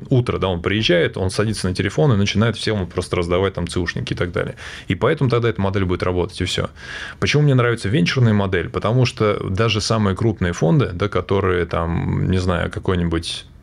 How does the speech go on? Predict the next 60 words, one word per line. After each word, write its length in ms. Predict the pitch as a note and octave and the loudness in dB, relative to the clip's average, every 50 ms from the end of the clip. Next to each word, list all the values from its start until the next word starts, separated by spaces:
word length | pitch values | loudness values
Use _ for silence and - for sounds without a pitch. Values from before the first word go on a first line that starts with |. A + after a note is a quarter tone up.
| - - - | -18 -8 -4
да 100 | F#2 G2+ | -2 0
любой, 300 | G#2+ A#2 G#2+ G2 F#2 E2 | 0 0 0 2 0 0
там, 200 | D#2 F2 F2 E2+ | 0 -2 -2 0
у 40 | F2 | 2
Юрия 340 | F2+ G2+ A2 A2 G#2 G2 F2+ | 2 2 2 2 2 2 2
Мильнера, 460 | F#2 F#2+ F#2+ F2+ F2+ F2 E2 - F2 | 2 2 2 2 2 0 0 0 -2
да, 180 | F2+ F2+ F#2 F#2+ | 0 0 0 0
или 100 | F2 E2 | 0 -2
там 200 | - E2+ E2 - | -2 -4 -4 -4
Хоровиц 440 | - - G2 F2 F2 D#2+ D#2+ - | -2 0 0 0 0 -2 -2 -6
какой-нибудь, 440 | - - E2 - - E2+ E2 E2+ - | -4 -6 -4 -2 0 -2 0 0 -2
Sequoia 320 | F#2 - - G2 F2+ D#2+ E2+ | -4 -2 0 0 0 0 0
и 20 | |
так 220 | - F2 F2 F#2 | -2 -2 -2 -2
далее, 260 | F2+ F2 - F2 - - - - - - - - - - | 0 -2 -2 -2 -6 -10 -12 -16 -16 -16 -16 -16 -8 -4
там 140 | - G2+ A2 | -2 0 2
максимально 640 | A2+ A2 G2 - - G#2 G#2 A2+ C#3+ D3 C3+ A#2 G2+ | 2 0 0 0 0 2 2 2 2 2 2 0 0
команды, 520 | - F#2+ F#2 G2+ A#2 C3 B2+ A#2 G2 F2 | 0 0 0 2 2 4 2 2 2 0
там, 320 | D#2+ E2+ F2 E2+ E2 E2+ E2+ | 0 -2 -2 -2 -2 -2 0
не 100 | F#2 F#2+ | 0 0
знаю, 300 | F#2 F#2+ F2+ F2+ F2 F2 | 0 0 0 0 0 -2
десять 340 | F2 E2 G2 G2 - - - | -2 0 0 -2 -2 -2 -4
человек. 500 | - - F2+ F2 E2 - - - - - - - - - - - - - - - - - - - - - | 0 0 2 2 2 0 -4 -6 -8 -18 -20 -20 -20 -20 -20 -20 -20 -20 -20 -20 -20 -20 -20 -12 -4 -2
Да, 240 | G2+ G#2+ G2+ F2 | 0 2 2 0
и 240 | - - G2+ G2+ G2+ | -2 -2 0 0 2
управляет 640 | F#2+ G2+ F#2 - G2+ G2 G2 A2 B2+ B2+ A#2 A2 - | 2 0 0 0 0 0 2 2 2 2 2 0 -2
там, 260 | F#2 F2 E2+ E2 E2 - | -2 -4 -4 -6 -6 -4
не 140 | - G2 F#2 | -2 0 0
знаю, 220 | F2 E2+ E2+ F#2 | 0 0 -2 -4
кто-то 220 | - - A#2 - - | 0 -2 -2 -2 -2
сотнями 360 | - - A#2+ A#2+ - G#2 G2+ | 0 0 0 2 2 2 4
миллионов, 380 | G2 F#2+ F#2 F#2 F2+ F2 - | 4 4 2 2 0 -2 -4
кто-то 260 | - - G2+ F#2 - F#2+ | -2 -2 -2 0 2 0
миллиардами 480 | F2+ F2 F2+ F2+ F2 E2 E2+ D#2+ E2+ | 2 2 2 0 0 -2 -2 -4 -2
и 20 | E2 | -2
так 160 | E2+ F2 E2+ | -2 -2 0
далее, 240 | D#2 D#2+ E2+ E2+ - | 0 -2 -2 -2 0
да, 140 | - G#2+ | -2 -2
то 100 | G#2 G2+ | 0 0
есть, 180 | F2+ F2 - - | -4 -4 -2 -2
и, 260 | - G2+ G2+ G2 F#2+ G2+ | 0 0 2 2 2 2
ну, 120 | A#2 A2 | 2 4
я 140 | F2+ F#2+ - | 4 2 0
понимаю, 320 | C3+ - A#2+ A#2 G#2+ G2 | 2 0 2 2 2 0
что 140 | - - B2+ | 0 -2 -2
эта 80 | C3 - | -2 -2
штука, 320 | - - E3+ E3+ E3 G#2 | 0 0 0 0 2 2
я 120 | G2 A2+ | 0 2
там 140 | A2 F#2 E2+ | 0 0 -2
постепенно 640 | - A#2 - - D3+ - D#3 D#3 D#3 D3+ C3+ A#2 G#2 | -2 -4 -2 -2 -2 2 2 2 4 4 2 2 0
в 60 | - | 0
своём 280 | - F#2+ G#2 A#2 A#2 | 0 0 2 2 0
каком-то 320 | G#2+ - - A2 G2+ F#2 F#2 | -2 0 0 0 0 0 0
режиме, 400 | F#2+ G2 G2 B2 C3 B2 G2+ F2+ | 0 0 2 4 4 4 4 2
я 80 | F#2+ | 0
это 120 | F#2+ - - | -2 -2 -4
всё 140 | - - F#2 | -6 -4 0
дело 200 | F#2 F#2+ F#2 F2 | 0 0 0 0
там 120 | E2 E2 | -2 -2
масштабирую, 580 | E2 E2 - - F2+ E2+ E2+ D#2 - - - | -2 -2 0 0 0 0 0 -2 -2 -4 -8